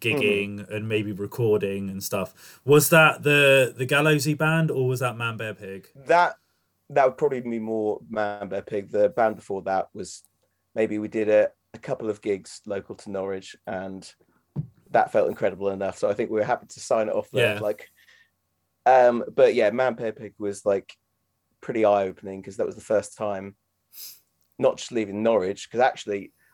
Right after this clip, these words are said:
Speaker 1: I don't think we ever played any gigs outside of Norwich in the U K, but we also, but we played a, like, a massive Eu-, Euro, like, uh, European tour. So <laughs> that,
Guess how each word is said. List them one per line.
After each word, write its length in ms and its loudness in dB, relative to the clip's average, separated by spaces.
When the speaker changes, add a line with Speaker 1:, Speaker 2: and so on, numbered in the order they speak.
Speaker 1:
I 180 -12
don't 180 2
think 140 -10
we 160 -2
ever 160 -6
played 400 -8
any 240 -6
gigs 540 -8
outside 400 -4
of 80 -16
Norwich 280 -2
in 60 -6
the 80 -8
U 160 -4
K, 240 0
but 260 0
we 160 -2
also, 360 0
but 100 -8
we 120 -10
played 220 -2
a, 180 -4
like, 160 -8
a 40 -6
massive 380 -4
Eu-, 340 -6
Euro, 400 2
like, 340 -2
uh, 140 0
European 560 -2
tour. 360 -2
So 280 4
<laughs> 260 -20
that, 220 6